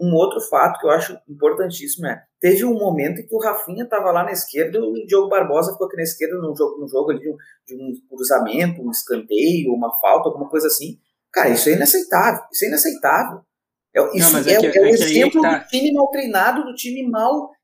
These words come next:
Speaker 2: Tá, mas eu
Speaker 1: estabelecido
Speaker 2: acho que
Speaker 1: ali.
Speaker 2: nesse po-, eu concordo com, com quase tudo que tu falou, tá? Que, que inclusive é uma raridade, tá? Mas,
Speaker 1: <laughs>
Speaker 2: mas eu acho que nesse ponto em específico me chamou a atenção, mas era depois de um escanteio.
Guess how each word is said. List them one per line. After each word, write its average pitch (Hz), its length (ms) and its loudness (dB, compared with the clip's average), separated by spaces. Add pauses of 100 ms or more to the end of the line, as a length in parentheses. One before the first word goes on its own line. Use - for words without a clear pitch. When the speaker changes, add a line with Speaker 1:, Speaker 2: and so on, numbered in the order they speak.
Speaker 2:
Tá, 135 160 4
mas 127 200 2
eu 135 60 4
Speaker 1:
estabelecido 135 100 6
Speaker 2:
acho - 160 -2
que 147 240 -4
Speaker 1:
ali. - 340 -8
Speaker 2:
nesse 160 400 0
po-, 190 180 2
eu 151 120 2
concordo 160 380 0
com, 180 500 -10 (500)
com 147 220 -8
quase 175 340 -2
tudo 180 320 -4
que 185 180 -12
tu - 80 -18
falou, 151 300 -4
tá? - 320 -8
Que, 117 300 -18
que 113 100 -10
inclusive 131 420 -6
é 175 40 -2
uma 233 180 -2
raridade, 123 680 -4
tá? - 80 -16 (760)
Mas, 120 360 -4
Speaker 1:
<laughs> - 600 -8
Speaker 2:
mas 127 640 0
eu 135 100 0
acho 147 180 0
que 170 100 -6
nesse 170 360 -2
ponto 170 280 -4
em - 20 -4
específico 160 500 -4
me 156 100 -6
chamou 147 280 -4
a 156 40 -4
atenção, 147 380 -4
mas 156 180 -6
era 156 160 -2
depois 147 340 -2
de 156 80 -8
um 156 40 -8
escanteio. 139 720 -4